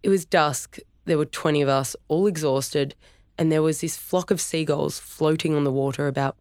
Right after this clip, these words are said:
fifty meters away when there was that huge splash and a fucking shark sprang out and ate one of the birds.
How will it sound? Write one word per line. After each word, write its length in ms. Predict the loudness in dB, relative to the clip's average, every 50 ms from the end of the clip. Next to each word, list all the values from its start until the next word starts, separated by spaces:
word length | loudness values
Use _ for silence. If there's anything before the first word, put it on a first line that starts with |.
| _ -4
fifty 280 | -4 -4 -2 -2 -2 0
meters 320 | 0 0 0 0 -2 -2
away 360 | 0 -2 0 -2 -2 -4 -6 _ _ -20 -20 _ _ _ _ _ _ _ _
when 160 | -2 0 2
there 160 | 4 4 4 2
was 160 | 2 0 0
that 280 | 0 -2 -2 -2 -6
huge 320 | -4 -2 -2 -2 -2 -4 -8
splash 640 | -8 -10 _ -2 0 2 2 2 0 -4 -10 -10 -4
and 80 | -2 -2
a 40 | -2
fucking 480 | -2 -4 -2 -4 -2 0 0 0 0
shark 600 | 0 -2 -6 -6 -2 0 2 2 2 2 0 -4
sprang 460 | -6 -8 -8 _ 0 2 4 4 4 4
out 220 | 4 4 2 2
and 160 | 0 -4 -4 -2 0
ate 200 | -2 -2 0 0
one 140 | 0 2 2
of 80 | 2
the 80 | 0 0
birds. 640 | 2 2 2 2 0 -2 -4 -10 -12 -16 -16 -16